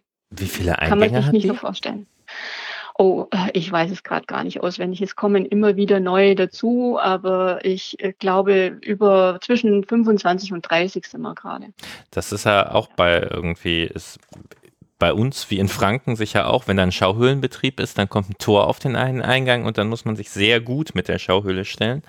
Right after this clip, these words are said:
Speaker 1: <laughs> damit, damit man
Speaker 2: Genau.
Speaker 1: noch rein darf. Das ist bei so
Speaker 2: Ja.
Speaker 1: einem Ding natürlich, hm.
Speaker 2: Naja, es ist schon, ähm, sagen wir's mal so, die Eingänge, die man so kennt,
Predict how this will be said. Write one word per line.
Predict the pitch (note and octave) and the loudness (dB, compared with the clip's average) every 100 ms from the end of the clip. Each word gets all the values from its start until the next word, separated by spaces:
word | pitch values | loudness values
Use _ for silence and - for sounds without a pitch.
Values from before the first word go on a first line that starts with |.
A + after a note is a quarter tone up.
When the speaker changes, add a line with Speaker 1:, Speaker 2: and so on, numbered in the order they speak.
| - - | -16 -18
Speaker 1:
<laughs> | - - | -20 -2
damit, | A2+ - - - - | -2 -2 -12 -20 -4
damit | D#3+ C3 F#3 | -4 -2 0
man | B3 | 2
Speaker 2:
Genau. | G3 | 2
Speaker 1:
noch | D#3+ | 2
rein | A#2 B2 | 2 2
darf. | F#2 G#2+ - - - - | 4 2 2 -10 -16 -8
Das | B2 - | -8 0
ist | |
bei | F#2+ | 2
so | F#2+ | 2
Speaker 2:
Ja. | G#2 | 0
Speaker 1:
einem | A#2+ B2 _ - | -4 -14 _ -2
Ding | C3+ B2+ | -2 -2
natürlich, | B2+ - B2 B2+ - | -6 -2 -2 -2 -6
hm. | C#3 C3+ - G3+ - A#5+ C6+ _ _ _ _ - - - - - - - | -6 -6 -6 -8 -8 -20 -20 _ _ _ _ -14 -12 -12 -12 -14 -18 -6
Speaker 2:
Naja, | A3+ A3 G3+ G#3 _ | 2 4 4 0 _
es | G#3+ G#3 | 2 2
ist | B3+ A#3 - | -2 -2 2
schon, | A3 G#3+ A3 G#3+ - | 4 6 6 2 2
ähm, | G3 F#3 F#3+ F#3+ G3 F#3+ - | 0 2 0 -2 -4 -6 -8
sagen | - G3+ G#3+ | -2 0 2
wir's | G#3 | 0
mal | F#3+ | 0
so, | G3 G3+ | 0 2
die | G#3 | 0
Eingänge, | F#3 G3+ G3 G3 | 0 0 0 -2
die | G3 G3+ | -2 -4
man | G3 F#3+ | -4 -6
so | F#3 | -8
kennt, | - G3 G#3 G#3 | -8 -4 -4 -6